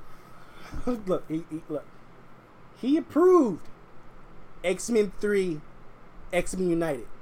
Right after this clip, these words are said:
You should, look, it's Brett Ratner. Now, I'll give it this.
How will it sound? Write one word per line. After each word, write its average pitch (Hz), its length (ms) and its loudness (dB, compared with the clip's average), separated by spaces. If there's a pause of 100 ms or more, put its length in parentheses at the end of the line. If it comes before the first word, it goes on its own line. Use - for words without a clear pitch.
(1400)
You 175 160 -6
should, 247 320 -6 (220)
look, - 180 -4 (680)
it's 165 160 -2
Brett 170 380 2 (120)
Ratner. 156 540 -2 (220)
Now, 180 280 -2 (560)
I'll 143 140 -2
give 175 240 0
it 175 140 -4
this. - 300 -2